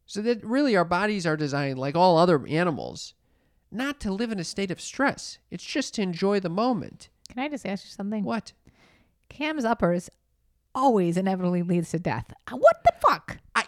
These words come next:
Speaker 1: I find it interesting,
Speaker 2: This
Speaker 1: Mother.
Speaker 2: is the, I was listening to a whole podcast. You come up with this, this one, the, the, the part about death?
Speaker 1: You're only thinking about that part of the sentence. What I'm trying to say is you should spend your life not stressing.
Speaker 2: Oh.
Speaker 1: Wh-
Speaker 2: You
Speaker 1: did you even listen to the fucking thing?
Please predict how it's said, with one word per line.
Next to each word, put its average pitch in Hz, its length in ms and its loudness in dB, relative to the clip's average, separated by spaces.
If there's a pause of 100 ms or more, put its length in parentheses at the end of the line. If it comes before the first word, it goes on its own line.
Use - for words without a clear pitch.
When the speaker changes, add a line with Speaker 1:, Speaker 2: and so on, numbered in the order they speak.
Speaker 1:
I 196 120 2
find 226 320 4
it 214 100 -10
interesting, 240 520 2
Speaker 2:
This 151 80 4
Speaker 1:
Mother. 156 220 6
Speaker 2:
is - 80 8
the, - 120 -6
I 269 120 6
was 349 160 2
listening 320 240 -6
to 269 40 2
a - 40 4
whole - 160 -2
podcast. 208 440 0
You - 60 -2
come 247 220 2
up 247 120 2
with 208 120 0
this, 240 280 -4
this 220 360 -4
one, 311 280 -4
the, 202 180 0
the, 180 200 -4
the 185 200 -4
part 208 200 4
about 196 260 0
death? 311 340 2
Speaker 1:
You're 311 360 8
only 294 340 6
thinking 277 340 -2
about 233 240 2
that 233 180 4
part 240 160 6
of 226 60 2
the 202 80 2
sentence. 214 480 2
What 208 140 4
I'm 214 100 2
trying 277 220 2
to 226 80 -2
say 190 200 0
is 196 140 0
you 214 80 2
should 214 180 4
spend 233 260 2
your 190 120 4
life 208 460 2
not 208 200 0
stressing. - 600 0 (200)
Speaker 2:
Oh. 170 420 -6 (580)
Speaker 1:
Wh- 175 100 -2
Speaker 2:
You 185 100 -2
Speaker 1:
did 247 160 -2
you 320 140 8
even 320 160 4
listen 311 280 0
to 320 140 -4
the - 60 -8
fucking 302 220 0
thing? 370 160 0